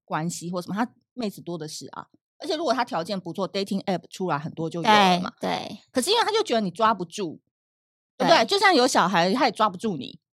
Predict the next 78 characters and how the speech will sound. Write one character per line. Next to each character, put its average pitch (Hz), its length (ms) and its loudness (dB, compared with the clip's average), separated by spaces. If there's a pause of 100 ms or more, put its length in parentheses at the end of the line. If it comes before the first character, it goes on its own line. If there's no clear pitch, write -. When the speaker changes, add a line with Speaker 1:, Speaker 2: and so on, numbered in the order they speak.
(160)
Speaker 2:
对 208 80 -2
啊。 190 100 2
Speaker 1:
他 233 60 2
就 233 160 2
又， 226 140 2 (380)
而 277 80 -12
且 - 80 -2
他 269 120 0
们 240 140 2
平 208 140 -4
常 202 140 -2
都 214 140 -2
是 214 40 -4
在 214 120 -2
外 208 120 -2
面 208 160 -4
可 190 120 -6
能 147 100 -2
都 175 120 -2
很 202 120 -4
聪 170 200 -6
明， 170 280 -8 (300)
然 196 120 -2
后 220 60 0
可 233 120 -4
能 180 80 -4
都 185 120 -2
大 208 140 -2
家 196 120 -2
都 196 80 -4
觉 147 120 -10
得 147 60 -8
他 180 80 -4
很 143 80 -6
不 - 80 -18
错 - 280 -12
的。 - 100 -16 (280)
Speaker 2:
对， 311 500 6 (300)
其 349 160 2
实 392 160 4
他， 381 280 6 (200)
其 349 140 -4
实 415 60 0
我 262 120 6
觉 214 80 0
得 254 120 4
天 233 260 2
蝎 220 200 6
男 185 280 2
他 269 160 2
有 233 160 8
一 196 60 4
个 214 100 2
特 233 220 4
点， 190 120 2
就 196 140 0
是 226 180 -2 (280)
你 240 100 -2
不 254 60 6
要 339 80 6
看 370 100 2
他 349 80 6
表 190 220 2
面 208 160 2
像 220 300 0
刚 208 160 -2
刚 214 60 0
你 208 60 -2
说 190 160 -6
的 175 80 -8
这 170 180 -8
样， 170 200 -4
Speaker 1:
嗯。 - 0 -
Speaker 2:
就 269 80 -2
是 294 100 0
非 262 200 4
常 226 200 -2
的， 175 280 2